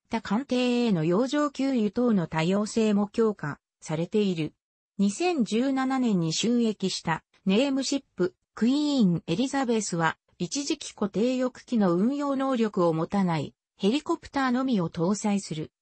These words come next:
ヘリ空母として運用される予定であった。クイーン・エリザベス級は、V、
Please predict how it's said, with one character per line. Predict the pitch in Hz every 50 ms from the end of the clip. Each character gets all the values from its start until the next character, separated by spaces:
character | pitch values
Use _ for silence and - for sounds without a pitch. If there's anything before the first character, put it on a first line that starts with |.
| _ _
ヘ | - 190 202
リ | 269 302
空 | - - 302 339 330
母 | 254 247 220
と | - 202
し | 190 -
て | - 185 170
運 | 175 190 233 269 285
用 | 294 285 277
さ | 262 - 214
れ | 208 208
る | 190 - 202
予 | 190 180
定 | - 233 226 214 202
で | 190 185
あ | 175
っ | 175 - _
た。 | - 139 127 - _ _ _ _ _ _ _ _ _ _
ク | - - 214
イ | 269
ー | 285 285 285
ン・ | 285 262
エ | 262
リ | 247 247 247
ザ | 247 254 226
ベ | 262 254
ス | 233 - -
級 | - 226 226 220
は、 | 214 202 190 185 - - _ _ _ -
V、 | 208 269 277 254 190 -